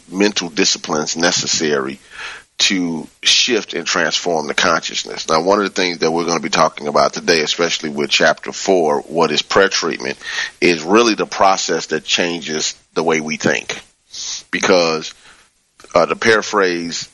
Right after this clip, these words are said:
Napoleon Hill, uh, most people are, are, are not born into a prosperity consciousness. Therefore, the default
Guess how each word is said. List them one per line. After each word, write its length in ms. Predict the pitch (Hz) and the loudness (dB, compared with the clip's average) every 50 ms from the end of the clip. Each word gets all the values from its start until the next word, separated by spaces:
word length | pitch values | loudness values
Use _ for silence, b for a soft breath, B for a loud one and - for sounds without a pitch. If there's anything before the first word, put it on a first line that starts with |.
| - | -10
Napoleon 560 | 73 85 82 - 98 92 87 82 82 80 78 76 | -8 -6 -2 2 2 2 2 2 -2 -4 -6 -2
Hill, 480 | 87 107 107 90 82 78 76 73 71 b b b b b b b _ _ _ _ _ _ _ _ _ _ _ _ _ - | 0 2 2 2 0 0 -2 -4 -4 b b b b b b b _ _ _ _ _ _ _ _ _ _ _ _ _ 0
uh, 200 | 80 78 78 76 71 | 2 2 2 0 -2
most 400 | 76 90 101 113 127 123 - - | 0 4 4 4 4 4 0 -2
people 480 | - 123 113 98 - 87 85 82 80 - - _ _ _ - | -2 -2 -2 -2 0 -2 -2 -2 -4 -8 -14 _ _ _ 4
are, 480 | 85 82 82 82 80 80 80 78 78 76 - _ _ _ _ _ _ _ _ _ _ - | 4 6 6 4 4 2 0 -2 -4 -6 -12 _ _ _ _ _ _ _ _ _ _ 2
are, 240 | 80 80 80 71 - _ _ _ _ _ _ - | 4 4 4 2 0 _ _ _ _ _ _ 2
are 160 | 85 82 82 | 2 2 2
not 380 | 85 95 104 104 85 - - - | 2 2 2 2 2 -2 -4 -2
born 480 | 107 104 104 95 90 85 80 78 65 | 0 0 0 0 0 -2 -2 -4 -4
into 340 | 60 85 82 - - 92 85 | -4 -4 -4 -4 -2 -2 -2
a 60 | 80 | -2
prosperity 720 | - - - 95 90 87 - - - 98 90 87 82 80 78 | -2 0 2 2 2 2 0 0 0 0 0 0 -2 -2 -4
consciousness. 880 | - - 101 90 85 - - - - - - - 50 - - - - _ _ _ _ _ _ _ _ _ _ _ _ _ _ - - - - | -2 0 2 2 2 0 -2 -6 -6 -8 -10 -10 -12 -14 -14 -16 -18 _ _ _ _ _ _ _ _ _ _ _ _ _ _ -16 -16 -8 -2
Therefore, 720 | - - 104 - - - - 92 85 78 76 71 67 B B B B B B - | 2 4 4 4 4 0 -4 -4 -2 -2 -2 -2 -2 B B B B B B -8
the 80 | 87 | -8
default 720 | 82 - - 113 117 123 - - - 101 85 73 69 65 | -4 0 2 2 2 2 2 2 2 4 4 4 2 -2